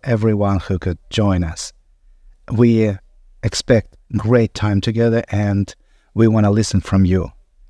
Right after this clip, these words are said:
We want to have your direction, Lord. And also, please bless those who could not be with us, some of the difficult circumstances, some of the visa refusal, any, any reason they're not here.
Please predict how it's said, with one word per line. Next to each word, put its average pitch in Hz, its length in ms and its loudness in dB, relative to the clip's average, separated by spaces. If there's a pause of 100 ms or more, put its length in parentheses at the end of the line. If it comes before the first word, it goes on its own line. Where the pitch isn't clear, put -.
(160)
We 113 100 0
want 107 320 0
to 101 120 -2
have - 320 -2
your 113 100 4
direction, 90 500 -2
Lord. 85 240 -6 (560)
And 123 100 0
also, 127 240 0
please 123 260 2
bless 117 440 2
those 107 360 0
who 110 160 0 (140)
could 120 200 2
not 107 340 2
be 104 140 4
with 98 160 2
us, 90 220 -4
some 107 400 0
of 98 240 0
the 98 200 0 (600)
difficult 107 360 0
circumstances, 107 760 -2
some 110 260 0
of 98 140 -2
the 98 100 -8
visa 113 360 0
refusal, 101 640 -2 (800)
any, 123 580 2
any 123 180 4
reason 95 500 2
they're 104 140 2
not 95 200 0
here. 98 420 -2